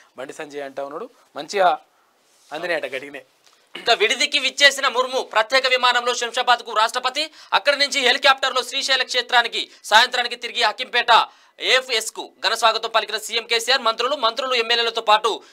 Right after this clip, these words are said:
Speaker 2: ఎంపీలు సంజయ్, కోమటిరెడ్డిని పరిచయం చేసిన ముఖ్యమంత్రి, వేదికను పంచుకున్న కేసీఆర్, గవర్నర్ తమిళిసై. రాజ్భవన్లో విందుకు మాత్రం కేసీఆర్ గైర్హాజరు.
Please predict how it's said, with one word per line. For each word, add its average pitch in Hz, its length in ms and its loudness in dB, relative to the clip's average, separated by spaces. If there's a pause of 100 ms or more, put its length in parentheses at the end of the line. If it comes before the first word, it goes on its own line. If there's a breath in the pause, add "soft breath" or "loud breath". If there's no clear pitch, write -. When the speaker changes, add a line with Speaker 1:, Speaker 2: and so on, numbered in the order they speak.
Speaker 2:
ఎంపీలు 226 360 2
సంజయ్, 220 340 2
కోమటిరెడ్డిని 226 500 -2
పరిచయం 208 320 -2
చేసిన 196 240 -6
ముఖ్యమంత్రి, 226 580 0 (240 loud breath)
వేదికను 277 380 4
పంచుకున్న 233 400 -4
కేసీఆర్, 226 480 -2
గవర్నర్ 226 300 2 (100)
తమిళిసై. 185 320 -4
రాజ్భవన్లో 196 540 0
విందుకు 185 260 -10
మాత్రం 185 240 -2
కేసీఆర్ 185 400 -2 (380 loud breath)
గైర్హాజరు. 185 720 2